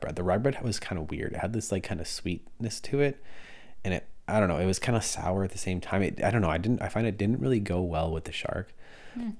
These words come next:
Speaker 1: But the shark itself, first of all, it has, like, this sort of like, chewy,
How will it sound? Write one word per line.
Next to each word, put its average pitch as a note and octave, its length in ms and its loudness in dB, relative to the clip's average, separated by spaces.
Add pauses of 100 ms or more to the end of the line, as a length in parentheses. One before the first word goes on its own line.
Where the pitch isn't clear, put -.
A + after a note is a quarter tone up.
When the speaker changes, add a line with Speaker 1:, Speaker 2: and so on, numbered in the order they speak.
Speaker 1:
But E3+ 300 4 (320)
the G2 80 0
shark G#2+ 260 4
itself, F2+ 400 2 (120)
first G2 180 0
of F#2+ 60 2
all, F2 80 8
it E2+ 60 4
has, F2+ 300 2
like, E2 180 0
this D#2+ 200 -2
sort F2 260 0
of D#2+ 120 0 (400)
like, F2+ 180 -2
chewy, F2+ 920 4